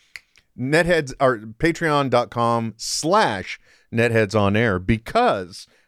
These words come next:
uh, thanks to their generous support, like that of Nathan Hutman, who just signed up at the modoc level, uh, for two whole whopping dollars a month, uh,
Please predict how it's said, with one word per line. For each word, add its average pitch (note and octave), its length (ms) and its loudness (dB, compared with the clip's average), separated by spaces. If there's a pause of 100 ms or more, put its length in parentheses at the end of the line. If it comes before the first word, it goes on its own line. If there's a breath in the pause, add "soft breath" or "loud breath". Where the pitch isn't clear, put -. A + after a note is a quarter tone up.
(100)
uh, B2 180 4
thanks F#3+ 400 -4
to E3+ 100 -8
their D#3 200 2
generous C#3 420 2
support, F3 460 -2
like A#2 260 0
that C3 320 2
of A2+ 220 0
Nathan C3 400 -4
Hutman, D#3 340 -2
who G#2 160 -4
just A#2+ 560 -2
signed A2 340 0
up B2 160 2
at - 100 -10
the F#2 60 -4
modoc G#2 640 -2
level, G2 520 -6 (340 soft breath)
uh, F#2+ 180 0
for A#2 280 0
two C#3 300 -2
whole A#2 260 0
whopping G2 420 -2
dollars F#2+ 400 0
a F2+ 60 -10
month, G#2+ 480 -2 (340 soft breath)
uh, G#2 360 4